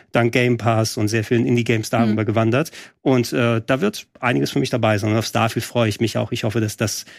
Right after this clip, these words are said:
Speaker 1: nicht der Flop des Jahres wird. Irgend-, irgendeiner der großen Titel steht an, glaub ich, hab ich das Gefühl, nachdem wir so viele geile Games hatten dieses Jahr.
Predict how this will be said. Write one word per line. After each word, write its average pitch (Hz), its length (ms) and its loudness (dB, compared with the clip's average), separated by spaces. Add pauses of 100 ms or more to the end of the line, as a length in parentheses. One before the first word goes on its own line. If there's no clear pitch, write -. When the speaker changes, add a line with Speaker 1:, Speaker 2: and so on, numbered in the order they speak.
(380)
Speaker 1:
nicht - 500 -2
der 110 140 4
Flop 110 240 -4
des - 140 -4
Jahres 107 400 0
wird. 104 220 -2
Irgend-, 180 300 2
irgendeiner 190 400 2
der 156 100 2
großen 143 300 -2
Titel 151 200 -2
steht - 280 -2
an, 147 260 2
glaub 139 180 0
ich, - 100 -2
hab 131 60 0
ich 120 80 -2
das - 180 -2
Gefühl, - 200 -4
nachdem 123 220 0
wir 113 80 0
so 127 100 -2
viele 123 180 0
geile 127 260 2
Games 110 280 0
hatten 120 200 -2
dieses 101 240 -4
Jahr. 117 200 0